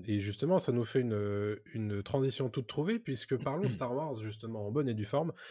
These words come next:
Speaker 1: puisqu'on a enfin la date de sortie officielle de Ahsoka, la série spin-off, euh, de Star Wars, qui doit arriver sur Disney Plus le vingt-trois août, à rythme hebdomadaire, bien entendu. Euh, pour rappel, c'est un personnage qu'on avait déjà vu dans, euh, la série Clone Wars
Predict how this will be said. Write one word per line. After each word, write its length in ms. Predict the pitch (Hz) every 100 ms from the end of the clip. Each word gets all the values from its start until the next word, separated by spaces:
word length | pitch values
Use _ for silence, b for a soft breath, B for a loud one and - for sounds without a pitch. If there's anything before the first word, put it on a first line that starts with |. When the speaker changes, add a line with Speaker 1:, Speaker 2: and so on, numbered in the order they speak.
| 175
Speaker 1:
puisqu'on 320 | - - 131
a 120 | 127 -
enfin 440 | 170 - 190 180 120
la 140 | 113
date 200 | 117 120
de 100 | 117
sortie 420 | - 113 - 117 117
officielle 600 | 170 180 - 233 214 117 117
de 440 | 110 127 139 - -
Ahsoka, 600 | 139 - 120 147 202 160
la 120 | 110
série 320 | - 113 110
spin-off, 440 | 107 120 120 117 - B B B 107
euh, 100 | 101
de 140 | 110
Star 240 | - 101
Wars, 200 | 120 156
qui 120 | - 110
doit 220 | 117 110
arriver 280 | 107 110 107
sur 200 | 143 139
Disney 280 | 131 123
Plus 300 | 110 110 - B B B
le 200 | 120 160
vingt-trois 540 | 190 175 170 - 135 127
août, 360 | 156 208 - - -
à 140 | 113
rythme 400 | 117 127 104 92 _ -
hebdomadaire, 880 | 139 127 143 127 123 123 123 110 101
bien 380 | 90 107 135 131
entendu. 800 | 123 - 123 117 117 131 170 180 B B - 107
Euh, 200 | 98 98
pour 300 | - 143 123
rappel, 520 | 117 127 131 143 131
c'est 380 | - - 120 113
un 60 | 107
personnage 380 | 107 117 107
qu'on 160 | - 95
avait 260 | 95 90 90
déjà 360 | 120 127 123
vu 300 | 113 120 113
dans, 380 | 95 95 98 101
euh, 300 | 92 87 85
la 340 | 87 90 90 92
série 580 | - 107 101 110 107 107
Clone 300 | - 117 120
Wars 360 | 120 117 104